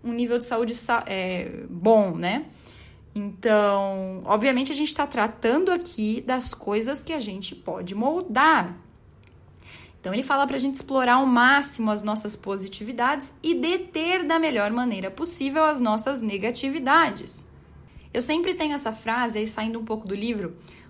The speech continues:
uma frase que minha mãe me falava muito, que é: dentro do que poderia acontecer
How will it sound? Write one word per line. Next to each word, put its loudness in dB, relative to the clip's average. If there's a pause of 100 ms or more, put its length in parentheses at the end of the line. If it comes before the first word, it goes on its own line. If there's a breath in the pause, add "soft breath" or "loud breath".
uma -4
frase 0
que -10
minha -2
mãe 0
me -2
falava -2
muito, -8 (440 loud breath)
que -4
é: 2
dentro -2
do -4
que -8
poderia -2
acontecer -4